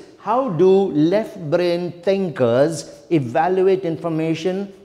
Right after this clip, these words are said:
What is the approach that they like to see when they are buying or selling? And how will they actually make the decision?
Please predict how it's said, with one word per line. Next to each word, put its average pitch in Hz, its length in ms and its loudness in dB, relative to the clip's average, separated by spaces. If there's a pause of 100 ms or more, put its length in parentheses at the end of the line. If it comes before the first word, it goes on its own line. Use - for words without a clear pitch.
What 156 260 0
is 247 140 -4
the 190 140 2
approach 185 520 0
that 143 180 -2
they 151 100 2
like 151 280 -2
to 151 80 -4
see 196 380 -6
when 147 240 0
they 135 100 2
are 123 80 2
buying 127 520 -2
or 135 120 -2
selling? 107 500 -2 (280)
And 151 160 0
how 226 340 -4
will 190 280 2
they 151 260 -2
actually 139 420 -4
make 123 320 -2
the 123 80 -4
decision? 95 500 -12